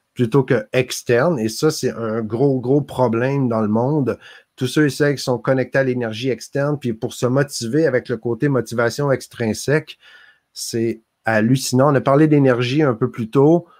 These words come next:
on, euh, dans les autres émissions. Mais honnêtement,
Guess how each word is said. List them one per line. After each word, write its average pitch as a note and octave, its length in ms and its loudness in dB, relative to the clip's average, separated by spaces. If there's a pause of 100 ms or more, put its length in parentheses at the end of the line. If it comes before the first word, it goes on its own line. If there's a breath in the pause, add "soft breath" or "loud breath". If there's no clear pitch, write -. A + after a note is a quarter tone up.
(120)
on, A2 180 -2
euh, A2 260 -2
dans A2+ 140 0
les A#2 180 -2
autres C3+ 220 -2
émissions. C3+ 560 0 (520 loud breath)
Mais A2 120 0
honnêtement, D3 520 0